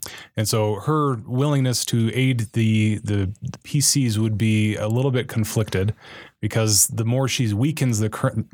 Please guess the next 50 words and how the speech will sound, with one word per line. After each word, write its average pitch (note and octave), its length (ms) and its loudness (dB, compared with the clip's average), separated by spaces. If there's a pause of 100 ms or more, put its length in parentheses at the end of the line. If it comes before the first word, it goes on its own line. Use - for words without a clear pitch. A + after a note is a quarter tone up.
(140)
power G#2 260 0
st-, - 500 -6
uh, F#2+ 140 0
structure, G2 560 0
then G#2 240 2
the G2+ 60 0
better A2+ 240 0
chance G#2+ 260 0
she - 220 0
would A2+ 100 2
have G#2 420 0 (440)
in A#2 100 -2
the A2+ 60 4
next G#2 220 0
decade F#2+ 420 0
to, F#2+ 300 0
to F#2 260 0
ascend F#2 260 0
into, F2+ 260 0 (140)
uh, - 160 -4
power. F2 400 -2 (380)
Um, F#2+ 180 -4
or G#2 120 0
maybe A#2 260 2
she A2 160 0
likes G#2 280 0
it A2 40 -2
the G#2+ 80 -2
way F#2+ 160 0
it F#2+ 60 0
is A2 260 2
and G#2 60 0
that F#2+ 60 -2
she's G#2 200 0
actually G2+ 260 0
going G2 220 2
to F#2+ 400 0 (160)
ascend A#2 260 2
to G#2+ 60 0
power A2+ 480 0
and G2+ 340 0
support, A2 640 0 (340)
you G#2 80 2
know, G2 80 2
the F#2+ 80 2
new F#2+ 140 2
structure - 420 -2
or F#2+ 40 -4
something. F#2 420 -4 (500)
But F2+ 220 -2